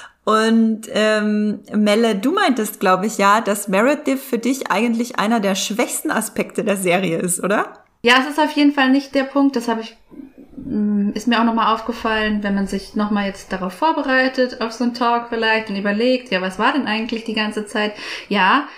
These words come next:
Speaker 2: ähm, die Serie heißt Grey's Anatomy. Gut, das basiert ja auch alles auf so einem Fachwerk der Medizin.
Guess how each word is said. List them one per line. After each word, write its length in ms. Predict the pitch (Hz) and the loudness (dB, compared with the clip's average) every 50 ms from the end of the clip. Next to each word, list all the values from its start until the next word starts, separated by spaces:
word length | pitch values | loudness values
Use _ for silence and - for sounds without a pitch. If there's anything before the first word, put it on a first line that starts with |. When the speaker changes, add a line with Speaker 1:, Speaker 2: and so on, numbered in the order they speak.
| - - - _ | -20 -20 -12 _
Speaker 2:
ähm, 560 | - 214 208 202 196 196 196 196 190 - - - - - - | -4 -2 -2 -2 -2 -2 -2 -2 -4 -4 -6 -8 -14 -18 -16
die 240 | - - - - 208 | -16 -12 -8 -6 -2
Serie 340 | - 302 302 214 240 254 | 0 2 2 2 2 2
heißt 240 | 247 277 269 269 - | 2 2 0 0 0
Grey's 260 | 240 247 254 262 262 | 0 2 2 2 2
Anatomy. 600 | 262 262 269 262 - - 262 262 262 269 269 262 262 | 2 2 2 2 0 0 2 4 4 4 4 2 0
Gut, 140 | - 196 - | -2 -2 -4
das 120 | 202 196 | -4 -4
basiert 340 | - 208 202 190 214 202 208 | -2 -2 0 0 0 0 0
ja 160 | 214 190 185 | 0 0 0
auch 60 | 202 - | 0 0
alles 260 | 196 196 196 196 - | -2 -2 -2 -2 -2
auf 120 | 190 190 | -2 -2
so 120 | - - 190 | -2 -2 -2
einem 160 | 185 180 180 | -2 -2 -2
Fachwerk 680 | 180 - - 254 254 - 247 226 220 226 233 233 233 - | -2 0 2 2 2 0 -2 -4 -2 0 0 0 -2 -2
der 120 | 240 233 | -2 0
Medizin. 760 | 240 240 233 247 233 233 - - - 240 247 254 254 262 254 | 2 2 0 0 -2 -6 -6 -4 -2 0 2 4 2 2 0